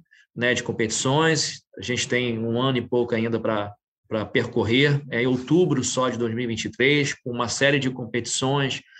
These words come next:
qualificações. Tem um cenário ainda, é, grande pra gente se desbravar.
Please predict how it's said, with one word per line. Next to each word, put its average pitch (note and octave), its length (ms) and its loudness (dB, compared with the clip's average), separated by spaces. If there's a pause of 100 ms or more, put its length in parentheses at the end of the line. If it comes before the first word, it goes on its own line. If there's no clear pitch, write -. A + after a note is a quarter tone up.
(140)
qualificações. C3 1120 0 (380)
Tem B2 100 2
um C3 80 0
cenário B2 360 0
ainda, A#2 420 0 (120)
é, G#2 120 -2
grande C#3 440 2
pra A#2 160 -2
gente A2+ 280 -4
se G#2+ 140 -8 (220)
desbravar. A2 720 0